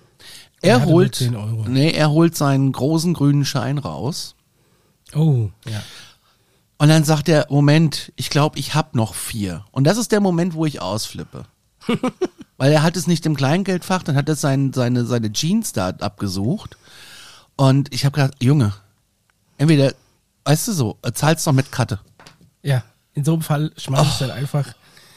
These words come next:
Speaker 2: dem einen Euro hinterher und sag, "Verpiss dich aus meiner Mittagspause."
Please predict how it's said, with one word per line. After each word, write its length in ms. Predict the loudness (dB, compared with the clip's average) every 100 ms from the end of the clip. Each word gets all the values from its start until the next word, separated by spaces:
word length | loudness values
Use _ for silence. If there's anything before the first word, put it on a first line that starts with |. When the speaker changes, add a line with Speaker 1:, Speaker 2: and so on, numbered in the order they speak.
| -20 _ _
Speaker 2:
dem 140 | -2 0
einen 80 | 0
Euro 280 | -2 2
hinterher 380 | 2 4 2 0
und 60 | 0
sag, 160 | -2
"Verpiss 400 | -2 -4 -4 -8
dich 260 | -8 -10 -6
aus 160 | -4 0
meiner 300 | 2 2 2
Mittagspause." 840 | 0 -4 -8 -8 -4 -2 -2 -4